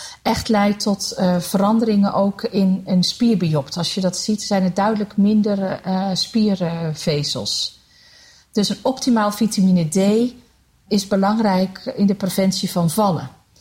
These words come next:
Dus dat betekent dat je, eh, vitamine D, bij de vallers zeker het vitamine D-gehalte moet, eh, bepalen.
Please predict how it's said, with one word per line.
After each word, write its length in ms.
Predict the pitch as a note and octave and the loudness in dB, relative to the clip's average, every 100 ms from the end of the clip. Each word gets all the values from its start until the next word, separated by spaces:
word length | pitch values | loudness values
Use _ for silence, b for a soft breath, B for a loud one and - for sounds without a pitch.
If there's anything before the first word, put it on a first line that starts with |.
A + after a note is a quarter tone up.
| b b b b | b b b b
Dus 120 | - | -6
dat 140 | - - | -4 -2
betekent 580 | F#3+ A3 A#3 B3 A#3+ | -2 0 0 0 0
dat 240 | A3+ G3+ - | 0 -2 0
je, 260 | G3+ F#3 F3+ E3 _ _ _ | 0 2 0 -4 _ _ _
eh, 360 | F#3+ F3+ F#3+ G3+ F#3+ | -2 0 0 -2 -2
vitamine 540 | F#3+ A#3+ - G3+ F#3+ F#3 | -4 -2 2 2 2 2
D, 200 | F#3+ F#3+ | 0 0
bij 140 | F#3+ | 0
de 80 | F3+ | 0
vallers 400 | - A#3 A3+ - | 0 0 0 0
zeker 260 | A3+ A3+ | 0 0
het 140 | G#3 - | -2 -2
vitamine 420 | G#3+ G3+ F#3 D#3+ | -2 0 2 2
D-gehalte 760 | D#3 F3 A3+ A3 G3+ G#3+ - | 2 2 2 0 0 0 0
moet, 360 | G3+ G3+ G3 - | 2 2 0 -2
eh, 320 | F3+ F3 E3+ F3+ F#3 | -2 0 0 -2 -6
bepalen. 680 | - E3 F3+ E3+ G3+ A#3 | -4 -2 -2 0 0 -2